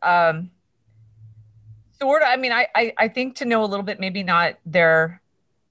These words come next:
ethnic identity or their jobs or, uh, um, which you're gonna find out from the proof of funds anyway. But, um,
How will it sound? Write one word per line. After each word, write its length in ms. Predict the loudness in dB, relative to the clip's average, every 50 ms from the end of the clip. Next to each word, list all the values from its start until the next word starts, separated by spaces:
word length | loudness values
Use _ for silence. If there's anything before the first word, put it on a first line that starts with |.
| _ _ _ -2
ethnic 340 | -2 -2 -2 -4 -8 -2 0
identity 680 | 0 0 -2 -4 -6 -6 -6 -6 -8 -8 -8 -8 -8 -10
or 580 | -10 -10 -8 -6 -6 -4 -2 0 0 -2 -2 -2
their 120 | -6 -8
jobs 580 | -6 -2 0 2 4 6 4 4 2 -2 -6 -4
or, 300 | -2 -2 -2 -2 -6 -10 _ _
uh, 140 | -2 -2 -2 -2 -4 _ _ _ _ _ _ _ 0
um, 440 | 2 2 4 4 2 0 -2 -6 -12 _
which 260 | -14 -14 -12 -10 -8
you're 100 | -8 -8
gonna 200 | -6 -4 -4 -4
find 200 | -2 -2 -4 -2 -2
out 120 | -2 -4
from 120 | -4 -10 -12
the 80 | -12
proof 220 | -10 -10 -12 -12 -12
of 100 | -12 -8
funds 260 | -8 -8 -8 -8 -10
anyway. 240 | -8 -6 -4 -4 -2
But, 300 | 0 2 0 0 0 _ _ 0
um, 380 | 2 2 4 2 2 0 -4 -12